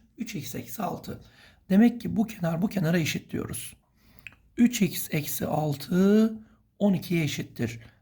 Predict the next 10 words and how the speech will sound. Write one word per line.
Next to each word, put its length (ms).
X'i 300
de 140
buradan 280
arkadaşlar 760
kaç 300
bulmuş 300
oluruz 340
diyoruz. 480
Karşıya 480
atarsak 640